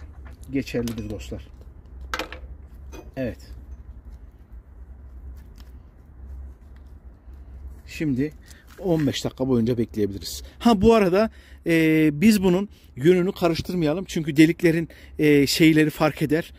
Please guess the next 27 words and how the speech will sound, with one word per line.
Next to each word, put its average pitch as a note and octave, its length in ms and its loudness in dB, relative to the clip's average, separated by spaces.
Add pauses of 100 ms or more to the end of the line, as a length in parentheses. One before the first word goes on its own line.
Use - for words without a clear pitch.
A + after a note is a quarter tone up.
(260)
e, C#3+ 80 0
yönleri D3 440 2
fark D3+ 280 -2
eder. D#3+ 240 -4
Dolayısıyla D3 540 0
da D#3 160 0 (280)
nasıl D#3+ 280 2
çıkarmışsak, D3 680 0
sağ D3 200 2
taraf D3+ 260 0
sağ C#3+ 180 0
taraftaysa, D3 640 -2 (320)
e, C#3 80 -4 (380)
yapıştırırken C#3 680 -4
de, E3 160 -2 (340)
e, B2 920 2
zorluk D3 380 4
çekeriz. D3 440 -2 (260)
Deliklerinin D3+ 640 2 (220)
tam, E3 260 0 (340)
e, C#3+ 80 -2
işareti D3+ 520 -2
vuruyoruz. C#3 580 -2
Hangi C#3+ 200 2
taraftan C3+ 760 -4
söktüysek, - 480 -10
mesela B2 280 -4